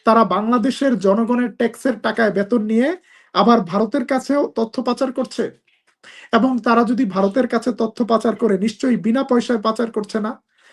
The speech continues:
তার মানে ভারতের কাছ থেকেও টাকা পাচ্ছে কিছু গোয়েন্দা। এবং এই ধরনের গোয়েন্দারা যদি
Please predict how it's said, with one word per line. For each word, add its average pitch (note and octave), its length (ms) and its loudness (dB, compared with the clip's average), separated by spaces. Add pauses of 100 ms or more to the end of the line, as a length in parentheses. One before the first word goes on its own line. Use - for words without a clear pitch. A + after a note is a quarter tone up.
(140)
তার A#3+ 160 4
মানে B3 200 0
ভারতের A3+ 460 0
কাছ C#4 200 0
থেকেও C#4 240 0
টাকা B3+ 240 0
পাচ্ছে B3+ 340 -4
কিছু C4 300 -6 (260)
গোয়েন্দা। G#3 500 0 (1120)
এবং C4 240 2 (100)
এই C4+ 180 6
ধরনের C#4+ 400 0
গোয়েন্দারা B3 500 2
যদি A#3+ 540 0